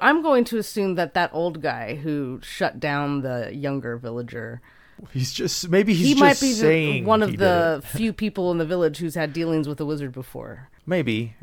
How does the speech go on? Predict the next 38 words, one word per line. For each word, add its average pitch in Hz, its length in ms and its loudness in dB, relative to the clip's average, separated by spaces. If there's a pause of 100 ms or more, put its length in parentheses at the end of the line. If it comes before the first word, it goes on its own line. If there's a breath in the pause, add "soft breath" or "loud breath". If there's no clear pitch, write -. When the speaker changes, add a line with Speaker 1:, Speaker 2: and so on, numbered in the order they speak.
Speaker 2:
sure. 117 480 -2
Speaker 1:
So 170 420 -2
he 175 200 -2
knows 147 500 -2
kind 160 200 -4
of 151 80 -6
what 160 60 -6
he's 160 160 -6
talking 156 300 -6
about. 117 140 -4
It's 139 60 -10
like, 160 120 -4
if 156 40 -16
a 175 80 -4
wizard 196 360 -6
says 156 600 -2
what 165 140 -4
he 160 80 -4
says, 139 460 -2
just - 500 -12 (140)
believe 170 360 -2
him 165 140 -2
and 147 100 -2
trust 151 360 -6
him. 110 260 -12
And 190 260 -2
whether 269 400 6
it's 277 180 2
because 262 440 2
he 277 100 2
actually 202 380 4
believes 254 500 -4
wizards 247 500 -6
or 208 420 2
to - 160 -8
keep 220 260 -4
the 214 100 0
peace, 202 520 -4